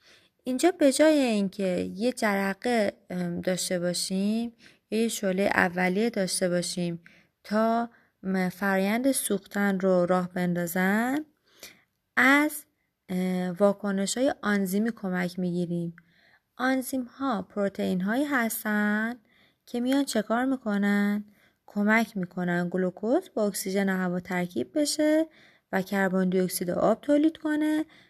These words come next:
و اون انرژی موجود در خودش رو، اه، داخل یه سری مولکول‌های دیگه ذخیره کنه. خب، توی کتابتون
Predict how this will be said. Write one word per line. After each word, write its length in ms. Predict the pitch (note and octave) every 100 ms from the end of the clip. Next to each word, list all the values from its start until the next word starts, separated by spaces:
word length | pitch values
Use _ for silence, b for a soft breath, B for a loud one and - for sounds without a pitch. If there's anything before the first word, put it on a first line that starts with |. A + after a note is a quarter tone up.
| b F#3
و 100 | G#3
اون 320 | - D#4+ E4 -
انرژی 720 | G#3+ G#3 G3+ F#3+ F3 F3+ F#3
موجود 460 | F3+ F3 F3 F3
در 300 | - F3 F3 - -
خودش 520 | - A3 D4 D4 -
رو، 360 | C#4+ D4 D4 D4 b b b b G3
اه، 580 | F#3+ F#3 F#3 F#3 F3+
داخل 400 | F3+ G3+ G3 B3
یه 160 | G#3+ G3+
سری 260 | G3+ F3+ F3+
مولکول‌های 720 | F3+ F3 F3+ F3 F#3+ C4 E4 D#4+
دیگه 540 | B3+ A#3 A#3+ A#3+ A#3+ A#3 b b -
ذخیره 520 | G3 E3+ - F3+ E3+
کنه. 720 | E3+ F3 E3+ E3+ E3 E3 F3+ F3 _ _ _ _ _ _
خب، 260 | - - - _ _ _ _ _ _ _ -
توی 140 | G#4 A#4
کتابتون 1000 | E4+ D4 D4+ D4+ C4 - G3+ G3 F#3+ F#3+